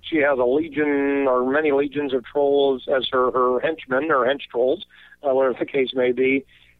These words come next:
and is after something that Nicholas actually has. Uh, and again, I'm trying to tell you a little bit without giving away too much of the plot. And he is taken from his home, from the toy maker, uh,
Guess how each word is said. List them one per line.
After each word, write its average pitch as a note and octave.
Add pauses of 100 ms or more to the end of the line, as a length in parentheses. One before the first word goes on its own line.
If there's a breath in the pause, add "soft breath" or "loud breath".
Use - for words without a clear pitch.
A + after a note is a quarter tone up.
(140)
and D#3
is C#3+ (100)
after E3
something D3
that C3+
Nicholas C#3
actually B2
has. A2 (520 loud breath)
Uh, C3+
and C#3
again, C#3
I'm B2
trying C#3
to B2
tell C3+
you B2+
a C3
little D3
bit B2+
without C3
giving B2+
away A#2+
too E3+
much C3
of A#2+
the A2+
plot. A#2+ (460 loud breath)
And D3
he E3+
is D#3
taken E3+
from C#3+
his C3
home, C#3 (140)
from C#3
the C3
toy C3+
maker, C3
uh, B2